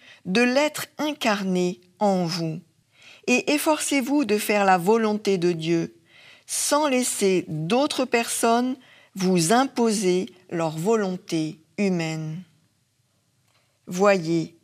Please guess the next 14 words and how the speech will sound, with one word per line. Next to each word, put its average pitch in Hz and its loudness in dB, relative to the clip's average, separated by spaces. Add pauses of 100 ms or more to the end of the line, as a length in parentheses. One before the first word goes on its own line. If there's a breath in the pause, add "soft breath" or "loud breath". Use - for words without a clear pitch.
(440)
même 247 2
si - -2
vous 247 0
faites 262 0
la 180 4
volonté 196 2
de 185 2
votre 175 0
prochain 202 0 (380 soft breath)
dans 175 2
le 190 4
but 202 0
de 160 0
préserver 233 0